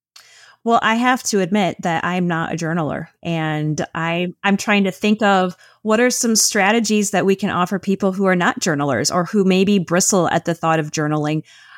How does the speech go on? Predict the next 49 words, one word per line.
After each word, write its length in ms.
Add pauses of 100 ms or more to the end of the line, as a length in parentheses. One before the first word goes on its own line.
(120)
I 140
would 160
say 500
I've 140
gone 180
in 140
seasons 840
of 140
journaling 640
where 500
I 100
have 280
done 200
that, 340
and, 320
and 120
I'm 100
just 200
not 280
in 100
that 160
season 320
now. 260 (400)
I 80
would 160
say 160
I'm 100
more 160
of, 80
like, 140
a 80
Post-it 440
note 220
journaler 560 (180)
because 380
I 400
unload 460
all 200
of 120
my 140
thoughts 680 (120)
on 140
Post-it 380
notes 280
as 160
they 120
come 260
to 120
me. 280